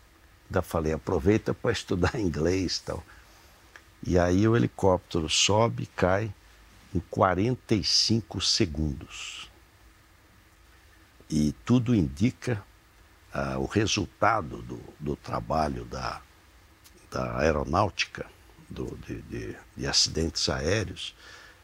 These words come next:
é, falha, é, de manutenção, não conexão de dois sistemas Bell Range e Bell Crange. Cinco, é, mortos. Então, você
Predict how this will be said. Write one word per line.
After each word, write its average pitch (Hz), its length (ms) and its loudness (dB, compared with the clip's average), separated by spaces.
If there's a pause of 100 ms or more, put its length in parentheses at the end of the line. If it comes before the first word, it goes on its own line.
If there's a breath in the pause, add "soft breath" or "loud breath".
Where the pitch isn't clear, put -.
(140)
é, - 580 -4
falha, 107 760 0 (340)
é, - 400 -8
de 71 180 -6
manutenção, 87 1040 4 (160)
não 92 340 2
conexão 101 920 2 (520 loud breath)
de 80 200 -2
dois 90 340 2
sistemas 87 720 0
Bell 85 280 2
Range 85 440 -2
e - 20 0
Bell 87 260 0
Crange. - 500 -8 (200)
Cinco, - 720 -2 (720 loud breath)
é, 64 220 -4
mortos. - 480 -10 (800 loud breath)
Então, 123 200 -4
você - 320 -2